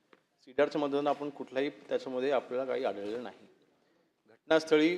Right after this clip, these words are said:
तिथे सीसीटीव्ही नव्हते, त्यामुळे तिथले सीसीटीव्ही फुटेजेस, अ, डॅमेज करून काही पुरावे नष्ट करायचा काही प्रश्न उद्भवतच नाही. आणि,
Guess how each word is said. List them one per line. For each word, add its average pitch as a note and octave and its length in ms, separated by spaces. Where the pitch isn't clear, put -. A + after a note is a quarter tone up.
तिथे D3+ 220
सीसीटीव्ही D3+ 480
नव्हते, C3+ 640
त्यामुळे C#3 180
तिथले C#3 260
सीसीटीव्ही D3 760
फुटेजेस, D#3+ 680
अ, C#3 340
डॅमेज C#3+ 360
करून D#3+ 260
काही D#3+ 200
पुरावे D#3+ 280
नष्ट D3+ 220
करायचा D3+ 240
काही D#3+ 140
प्रश्न D3 220
उद्भवतच A#2 520
नाही. - 120
आणि, D#3+ 300